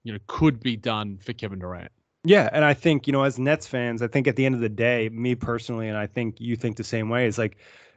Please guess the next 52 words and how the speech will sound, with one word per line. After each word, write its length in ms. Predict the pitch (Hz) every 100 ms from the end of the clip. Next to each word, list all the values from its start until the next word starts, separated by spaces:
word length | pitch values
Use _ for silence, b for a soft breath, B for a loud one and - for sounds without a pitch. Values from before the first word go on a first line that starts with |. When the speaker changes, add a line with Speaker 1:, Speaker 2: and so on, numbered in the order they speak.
| b
Speaker 2:
we 100 | 139
wanna 260 | 143 131 127
see 160 | 120 117
Kevin 260 | 120 117
Durant 300 | 110 113 107
back 240 | 110 110 113
in 60 |
a 20 |
Nets 240 | 107 104 -
uniform. 460 | 110 - 92 87 101
And 140 | 139
<laughs> 0 |
even 260 | 147 - 180
if 180 | 139 - B B
he 120 | -
truly 320 | 147 170 160 139
doesn't 300 | 135 135 139
wanna 180 | 135
be 200 | 110 120
there, 160 | 127 143
you 200 | 127 123
just 200 | 120 113
have 180 | 120 117
faith 320 | - 123 127
that 140 | 120
he's 260 | 104 120 113
gonna 220 | 123 117
just 200 | 110 104
hoop 320 | - 123 139 - -
and 160 | 127
do 180 | 117 120
his 220 | 113 107
thing. 300 | - 117 131
And 60 | 120
he 40 |
might 140 | 120 156
not 180 | 143 123
play 240 | 131 120
the 160 | 120 110
best 380 | 131 123 -
basketball 380 | 123 113 - 123
of 40 | 113
his 100 | -
career, 300 | 110 113 120
but 160 | 113
it's 120 | 107
still 200 | - 127
gonna 160 | 120 117
be 300 | 110 113 107 B B
an 80 | 131
enjoyment 580 | 123 110 127 127 120 110
given 480 | 123 117 117 110